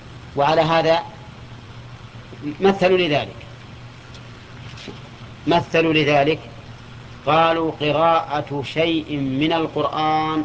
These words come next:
فرض"، فرض لقوله تعالى في الصلاة قصده، لقوله، ها، "فاقرأوا ما تيسر من القرآن"،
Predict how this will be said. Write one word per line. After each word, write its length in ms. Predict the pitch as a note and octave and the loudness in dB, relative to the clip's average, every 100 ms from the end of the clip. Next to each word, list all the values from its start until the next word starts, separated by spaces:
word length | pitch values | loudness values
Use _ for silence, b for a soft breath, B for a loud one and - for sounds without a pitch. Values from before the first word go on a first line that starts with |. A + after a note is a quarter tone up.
| - D#3+ | -2 2
فرض"، 200 | E3+ - - - - - - - - - - - - - - - - - - - - | 2 2 -10 -18 -18 -18 -20 -18 -16 -16 -16 -18 -18 -18 -18 -18 -18 -18 -18 -18 0
فرض 240 | E3 D#3 - - - - - - - - - - | 2 2 -4 -12 -18 -18 -18 -18 -18 -18 -14 -8
لقوله 340 | C3 D#3 D#3 | -2 2 2
تعالى 360 | C#3+ C#3+ C#3+ C#3 | 2 0 -2 -4
في 60 | |
الصلاة 300 | D#3 F3 F3+ | -4 4 4
قصده، 400 | - - B2+ - A2 - - - - - - - - | 4 0 -6 -8 -10 -12 -16 -18 -18 -18 -18 -16 -6
لقوله، 580 | C3+ D#3 D#3+ E3 F3 F#3+ - - - - - - - - - - - - C#3+ | 2 4 4 6 4 2 -4 -18 -18 -16 -16 -16 -16 -16 -16 -16 -16 -8 2
ها، 200 | F#3 F#3+ - - - - - D3 | 2 2 -4 -16 -16 -16 -10 0
"فاقرأوا 540 | E3+ E3 E3+ F3 E3 | 0 4 4 4 4
ما 140 | D#3+ D3+ | 2 2
تيسر 440 | C#3+ E3+ - D#3 | 2 2 2 0
من 100 | D3+ | 2
القرآن"، 380 | C#3 C3 B2+ | 0 -2 -4